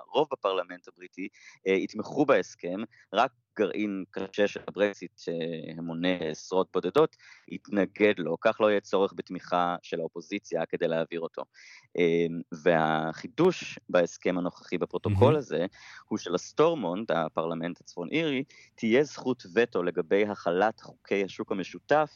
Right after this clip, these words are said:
Speaker 1: בצפון אירלנד. אבל כדי להפעיל את אותה זכות, הסטורמונד צריך קודם להתכנס, וכפי ש-, אה, כאמור, אה, ס-, אה, דיברנו עליו, אה, כרגע הוא לא מכונס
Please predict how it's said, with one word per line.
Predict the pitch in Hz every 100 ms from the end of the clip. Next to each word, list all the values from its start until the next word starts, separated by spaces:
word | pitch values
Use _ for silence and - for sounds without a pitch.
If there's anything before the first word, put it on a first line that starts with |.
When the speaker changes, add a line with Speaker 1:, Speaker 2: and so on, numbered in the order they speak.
| -
Speaker 1:
בצפון | 92 - - 101 98 -
אירלנד. | 92 85 50 55 _ _ _ -
אבל | - 80 131 92 82
כדי | - 80
להפעיל | 76 78 - - 180
את | 170
אותה | 98 92
זכות, | - - 87 - -
הסטורמונד | - - 90 90 85
צריך | 90 85
קודם | - 92 90
להתכנס, | 85 - 92 135 147 - - - - -
וכפי | 80 82 - -
ש-, | 87 95
אה, | 87 87 - 85 85 80 78 - _ _ _ - -
כאמור, | 90 98 95 92
אה, | 87 85
ס-, | - -
אה, | 92 85 85
דיברנו | 78 - 139 160
עליו, | 107 90 90 - - 156 -
אה, | 92 90 90 -
כרגע | - 92 85 113 113
הוא | 95
לא | 92 92 92 87
מכונס | 87 - 98 165 156 -